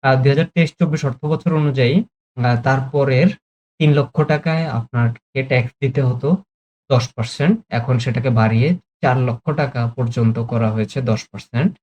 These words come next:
তেইশ চব্বিশ অর্থ বছরে চার, পরবর্তী চার লক্ষ টাকায় ছিল পনেরো পার্সেন্ট, এখন সেটাকেও বাড়িয়ে পরবর্তী পাঁচ লক্ষ টাকায় করা হয়েছে পনেরো পার্সেন্ট।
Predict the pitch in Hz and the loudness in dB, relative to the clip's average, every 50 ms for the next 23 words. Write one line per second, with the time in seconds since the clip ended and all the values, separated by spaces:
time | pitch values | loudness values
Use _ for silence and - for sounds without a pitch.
0 | _ _ _ _ _ _ _ _ _ _ _ _ _ _ _ _ _ _ _ _ | _ _ _ _ _ _ _ _ _ _ _ _ _ _ _ _ _ _ _ _
1 | _ _ _ _ _ _ _ _ _ - - 151 135 - - 160 143 156 131 143 | _ _ _ _ _ _ _ _ _ 0 0 0 2 2 0 0 2 0 0 -2
2 | 131 123 - - 151 156 - - 170 165 175 170 156 131 123 139 135 - _ _ | -2 -4 -2 -2 -2 -2 0 0 0 0 0 2 2 2 2 2 -2 -6 _ _
3 | - 156 156 151 147 135 139 123 - - - 190 220 233 - 156 135 131 131 131 | -2 2 2 4 4 2 0 -2 -4 -2 0 0 0 2 0 0 0 2 0 0
4 | 127 - 147 143 143 147 - 156 143 - - - - - 131 135 135 139 185 - | 0 -2 -4 -2 -2 -2 -2 -4 -4 -4 -6 -10 -10 -6 -4 -2 -2 -2 -4 -4
5 | - - 131 131 131 131 123 127 127 120 - - 180 185 185 - - 113 - 131 | -4 -2 0 2 2 2 0 0 -2 -4 0 2 2 2 4 2 -2 -4 -4 -4
6 | 127 - - 123 123 131 123 127 135 135 127 123 117 117 120 120 123 123 156 208 | -6 -6 -4 -4 -2 -2 -2 -2 -2 0 0 2 2 2 2 2 2 2 0 0
7 | - _ _ _ _ 135 131 127 123 123 117 117 - 113 123 131 131 135 - - | -2 _ _ _ _ -2 -2 0 0 -2 -4 -4 -6 -4 -2 -2 -2 -4 -4 -4
8 | 139 120 - - - 147 - 147 139 - 123 131 175 226 - _ - 120 113 113 | -4 -4 -4 -4 -4 -4 -2 -4 -4 -4 -4 -4 -4 -6 -6 _ -4 -2 0 0
9 | 113 113 117 113 113 - 151 147 180 - - 135 131 127 117 113 113 - 104 110 | 2 2 0 0 -2 -4 -6 -6 -6 -4 -2 0 0 2 2 0 0 -2 -4 -6
10 | - - 135 151 - | -8 -6 -6 -6 -6